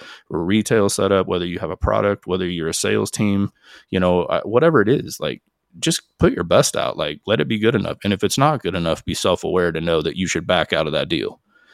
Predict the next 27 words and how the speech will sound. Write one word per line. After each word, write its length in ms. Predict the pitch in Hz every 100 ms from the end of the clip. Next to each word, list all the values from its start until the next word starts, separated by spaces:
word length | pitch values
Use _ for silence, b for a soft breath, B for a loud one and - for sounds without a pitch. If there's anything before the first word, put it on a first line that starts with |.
| b b
So, 180 | - 107
you 180 | 101
know, 200 | 104 101
I 100 | 101
mean, 160 | 104 98
I 60 | 98
think 200 | 139 135
a 60 |
lot 340 | 90 87 92 95
of 180 | 85
that 280 | 87 82 82 -
is 760 | 95 87 82 - - - - _ _ _ _ -
maybe 280 | 107 110 101
solutions 680 | - 90 95 - 98 95
on 340 | - 95 90 87 -
that 280 | 87 110 -
portion 380 | 131 120 156
of 140 | 151 156
it 200 | 165 160 _ -
is 260 | 107 98 -
to 300 | 107 101 101
understand 400 | 107 98 110 101
why 100 | 98
your 100 | 92
customers 560 | - 92 - 90 87 -
chose 380 | - 101 95 87
you 360 | 90 95 135